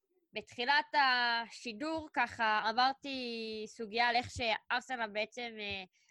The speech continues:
בונה את המשחק, כי שהיא בונה אותו מאחור ובעצם מזמינה את השחקנים ללחוץ עליה.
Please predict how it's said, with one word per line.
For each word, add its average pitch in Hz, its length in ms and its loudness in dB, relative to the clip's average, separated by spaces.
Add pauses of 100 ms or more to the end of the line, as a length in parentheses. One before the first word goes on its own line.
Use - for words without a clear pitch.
בונה 220 300 0
את 262 140 -2
המשחק, 220 500 -2
כי 208 140 -14
שהיא 208 280 -4
בונה 214 280 0
אותו 240 240 0
מאחור 214 440 0
ובעצם 240 400 -6
מזמינה 214 300 0
את 233 120 -4
השחקנים 208 520 -8
ללחוץ 208 380 -6
עליה. 185 160 -4